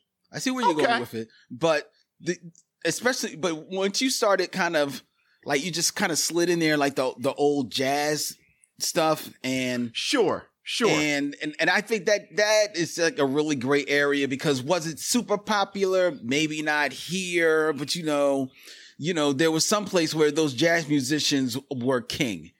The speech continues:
Speaker 1: You know what I mean? So I don't think it's necessarily fair. So I think the music belongs of the generation in which it was made and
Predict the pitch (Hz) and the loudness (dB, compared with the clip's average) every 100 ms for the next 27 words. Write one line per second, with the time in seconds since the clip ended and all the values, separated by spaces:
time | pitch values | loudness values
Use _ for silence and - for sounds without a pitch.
0 | _ 117 123 123 120 127 131 127 120 - | _ 2 2 2 2 4 4 2 -2 -16
1 | - - 143 131 123 - _ - 147 147 | -8 0 2 2 0 -6 _ -2 -2 0
2 | 156 127 131 127 - 113 127 113 104 98 | -2 -2 -2 -4 -6 -4 -2 -2 -4 -8
3 | - 107 98 87 - - - - - _ | -4 -2 -2 -4 -10 -20 -20 -20 -20 _
4 | _ - 110 104 - 147 147 147 147 156 | _ -4 -2 -2 -2 0 0 0 2 2
5 | 156 165 156 147 143 139 131 - 139 151 | 2 2 2 2 2 0 -2 0 2 2
6 | 147 139 _ _ 123 117 139 151 139 139 | 0 -6 _ _ -2 2 2 2 2 2
7 | 131 139 135 127 120 113 139 - - 143 | 0 0 -2 -2 -2 0 0 0 -4 -2
8 | 135 - 131 127 123 120 - _ _ _ | -4 -2 -2 0 0 -4 -8 _ _ _
9 | _ 120 151 156 156 156 143 - - _ | _ 2 4 2 2 0 -2 -8 -20 _
10 | 139 135 131 127 123 | -2 0 0 -2 -4